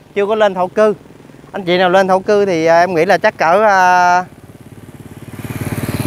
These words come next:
năm mươi triệu một trăm mét vuông ở khu vực này là cao lắm rồi đó nha. Rồi, thì, à, tới đây em, à,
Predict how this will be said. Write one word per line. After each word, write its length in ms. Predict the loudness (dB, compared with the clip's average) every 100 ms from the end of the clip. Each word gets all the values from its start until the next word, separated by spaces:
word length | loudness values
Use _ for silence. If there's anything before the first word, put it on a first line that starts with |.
| -6 -6 -6 -6 -6 -4
năm 200 | 0 2 0
mươi 100 | -4
triệu 420 | 0 2 4 2 0
một 140 | -2 -2
trăm 160 | 0
mét 100 | -2 0
vuông 180 | -2 -2 -10 -18 -18 -16 -16 -8
ở 160 | -4 -4
khu 120 | -4
vực 200 | -6 -4
này 180 | -6 -6 -8 -10 -6
là 80 | -4
cao 260 | 0 2 2
lắm 180 | 2
rồi 140 | -2 -4
đó 100 | -4
nha. 200 | -6 -10 -12 -20 -20 -20 -20 -18 -18 -18 -18 -16 -4
Rồi, 180 | -2 -2 -4
thì, 180 | -2 0
à, 560 | 2 4 4 4 2
tới 180 | 2 0
đây 200 | 2 2
em, 200 | 0 0
à, 280 | 0 0 -2